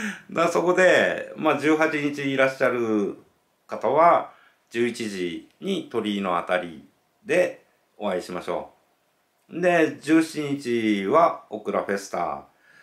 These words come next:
まあ、オーガニックなね、発酵テーマにしたお祭りなんで、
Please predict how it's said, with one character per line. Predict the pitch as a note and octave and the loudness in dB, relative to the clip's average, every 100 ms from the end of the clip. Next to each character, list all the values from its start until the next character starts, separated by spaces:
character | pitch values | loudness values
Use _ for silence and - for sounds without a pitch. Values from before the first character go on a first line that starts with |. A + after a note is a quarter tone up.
| _ _ _ _ | _ _ _ _
ま | - D#3 D3+ | -6 2 4
あ、 | A2+ | 6
オ | C3+ | 4
ー | D3 | 2
ガ | D3 | 2
ニ | C3+ | 0
ッ | - | -4
ク | A2+ G#2+ G2+ G2 F#2+ F2+ | -2 2 4 2 0 -2
な | F2+ | -2
ね、 | G2 D3 F3 D#3+ - | 0 2 2 0 -2
発 | A#2+ A#2 | -4 -4
酵 | B2+ B2+ | -4 -2
テ | C3+ C3+ | 2 2
ー | |
マ | C3 A#2+ | 2 -2
に | G#2 | -2
し | - | -4
た | F#2+ | -2
お | F2+ | -2
祭 | F#2+ F#2 G2+ G2+ | -4 -6 -6 -4
り | |
な | G2+ | -4
ん | G2 | -4
で、 | F2+ F2+ E2 - | 0 0 0 -4